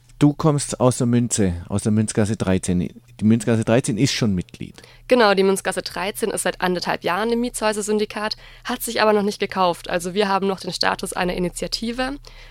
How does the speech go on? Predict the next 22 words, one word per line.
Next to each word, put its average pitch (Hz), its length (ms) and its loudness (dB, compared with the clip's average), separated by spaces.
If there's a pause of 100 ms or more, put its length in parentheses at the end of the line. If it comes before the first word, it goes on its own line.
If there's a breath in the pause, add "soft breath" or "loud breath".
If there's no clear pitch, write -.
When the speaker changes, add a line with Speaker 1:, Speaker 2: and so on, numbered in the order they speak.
Speaker 2:
Wir 196 180 4 (100)
arbeiten 220 480 2
dran 202 320 -2
und - 180 -4
hoffen, 202 260 0
dass 165 200 -6
wir 175 100 -4
uns 175 300 -4 (320 soft breath)
irgendwann 185 540 2
demnächst 170 460 -2
kaufen 196 320 0
können, 190 240 0
aber 170 160 0
das 170 160 -6
wird 196 120 -4
sich - 140 -6
bestimmt - 240 -8
auch 160 80 -2
noch 160 140 -10
ein 175 100 -8
bisschen 170 280 -8
ziehen. - 340 -12